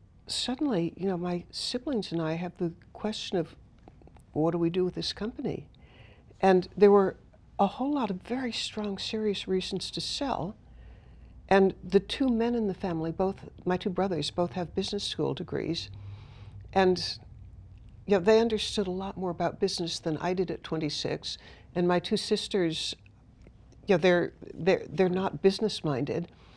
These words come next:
So we were operating on emotion. You know, we can't sell it. It's our father's legacy. It's our identity.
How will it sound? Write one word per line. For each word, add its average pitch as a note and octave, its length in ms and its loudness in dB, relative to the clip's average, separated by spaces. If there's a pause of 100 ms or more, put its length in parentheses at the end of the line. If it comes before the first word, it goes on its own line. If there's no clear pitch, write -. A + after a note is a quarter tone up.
(400)
So A3 200 8
we G#3 180 6
were C#4 160 0
operating G3 500 0
on F3 120 -2
emotion. F3 720 -2
You E3+ 80 -4
know, E3+ 240 0 (200)
we A3 120 -6
can't - 320 -8
sell F3 300 -4
it. D#3+ 80 -6
It's - 200 -8
our F3+ 80 -4
father's G3+ 460 -4
legacy. G3+ 480 -2
It's - 180 -6
our - 100 -2
identity. F#3+ 720 -4